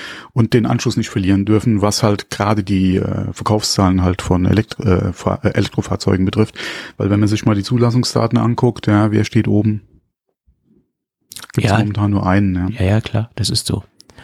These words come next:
Speaker 2: Und man muss fairerweise dazu sagen, der V W I D drei ist jetzt auch nicht die Ausgeburt der Qualität,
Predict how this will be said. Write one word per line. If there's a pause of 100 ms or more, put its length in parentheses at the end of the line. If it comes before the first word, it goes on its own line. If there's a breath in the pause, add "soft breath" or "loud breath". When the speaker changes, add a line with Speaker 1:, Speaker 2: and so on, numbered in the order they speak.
(420 loud breath)
Speaker 2:
Und (240)
man
muss
fairerweise
dazu
sagen,
der
V
W (240)
I
D
drei (320 loud breath)
ist
jetzt
auch
nicht
die
Ausgeburt
der
Qualität,